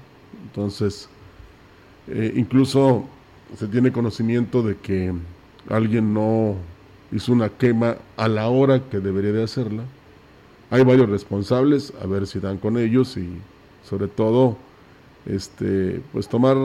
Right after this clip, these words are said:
en consideración que lo mejor que podemos hacer para evitar un incendio es no provocarlo, ¿verdad? Entonces es fundamental. Y ahí estu-, ahí tuvimos la ronda esta, que llueva, que llueva. Ojalá el Creador, que como siempre nos ha tenido de su mano,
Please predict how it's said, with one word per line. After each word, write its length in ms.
en 160
consideración 840
que 140
lo 120
mejor 460
que 80
podemos 480
hacer 380
para 160
evitar 280
un 140
incendio 520
es 260
no 320
provocarlo, 720
¿verdad? 200
Entonces 460
es 120
fundamental. 560
Y 80
ahí 100
estu-, 460
ahí 420
tuvimos 280
la 100
ronda 340
esta, 220
que 160
llueva, 280
que 100
llueva. 360
Ojalá 240
el 100
Creador, 420
que 80
como 220
siempre 320
nos 160
ha 80
tenido 420
de 80
su 140
mano, 380